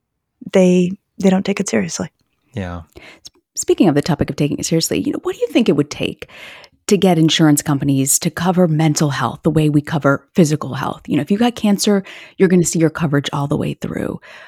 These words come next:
Speaker 3: But if you have mental health concerns, people are struggling just to get basic healthcare coverage.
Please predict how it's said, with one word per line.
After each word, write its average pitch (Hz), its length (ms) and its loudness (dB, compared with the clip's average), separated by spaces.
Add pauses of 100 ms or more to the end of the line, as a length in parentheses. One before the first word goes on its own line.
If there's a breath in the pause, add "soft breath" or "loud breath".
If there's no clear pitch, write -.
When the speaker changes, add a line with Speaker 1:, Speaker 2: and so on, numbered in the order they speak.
(360 loud breath)
Speaker 3:
But - 160 2
if 220 120 -2
you 302 100 2
have 277 140 -4
mental 247 280 -4
health - 240 -8
concerns, - 720 -4 (260)
people 339 280 -10
are 330 60 -4
struggling 262 560 -2
just - 200 -8
to - 40 -4
get - 220 -4
basic 185 340 -6
healthcare - 580 -8
coverage. - 500 -18